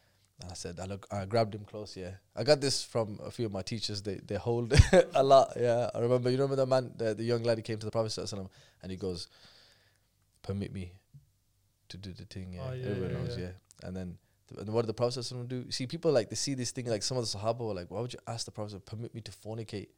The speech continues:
Speaker 2: Mm.
Speaker 1: But he's just like, you know, these guys had enough, right?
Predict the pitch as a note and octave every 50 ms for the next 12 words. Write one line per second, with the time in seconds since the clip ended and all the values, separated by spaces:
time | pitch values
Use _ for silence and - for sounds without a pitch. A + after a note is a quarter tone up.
0 | _ - - - C#3+ C#3+ D3 C#3 - A2 B2 D#3 D3 B2+ A#2 G#2+ - G#2 F#2+ F2+
1 | E2 - _ _ _ - - - - - - - - - - - - _ _ _
2 | _ - B2 B2 B2+ C3+ C3 D#3 D#3+ D3 C3+ C3+ C#3+ D3 C3+ B2+ C3 C#3 C#3+ C#3
3 | - - - _ _ _ _ _ _ _ _ _ - _ - - A2+ A#2 A#2 -